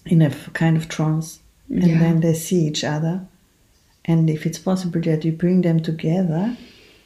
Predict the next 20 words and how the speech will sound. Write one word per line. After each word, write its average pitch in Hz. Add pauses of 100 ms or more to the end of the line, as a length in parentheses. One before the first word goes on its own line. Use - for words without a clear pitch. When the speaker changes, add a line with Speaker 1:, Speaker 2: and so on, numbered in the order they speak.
Speaker 1:
something 170
new 233
will 196
come 151
out. 143 (1300)
And 156
Speaker 2:
Exactly. 175
Speaker 1:
this 185
is 185
not 202
talking 190
and 175
not 180
know, 180
n-, 175
you 185
d-, -
even 185
as 175
a, 165